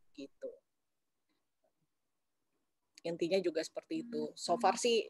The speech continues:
Speaker 1: kayak gitu, bukannya nggak punya kemampuan, punya, tapi kita sekarang lebih lihatnya ke D O C yang inilah, D O C yang, eh, broiler. Saya, saya lupa, lupa apa lagi ya,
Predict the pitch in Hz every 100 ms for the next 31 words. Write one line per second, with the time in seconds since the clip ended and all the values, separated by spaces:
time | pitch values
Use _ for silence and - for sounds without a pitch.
0 | - 165 170 170 180 170 - 175 180 175
1 | 175 165 170 - - 180 175 180 170 170
2 | 220 226 - 220 202 175 175 196 202 220
3 | - 170 202 180 175 160 165 190 175 160
4 | 156 151 156 156 156 - 156 160 156 143
5 | - _ _ _ _ 143 139 - 147 147
6 | 143 135 - 143 131 127 - - 147 147
7 | 143 131 - - - _ - 226 233 -
8 | - 214 - - 180 - 151 - 165 180
9 | 202 160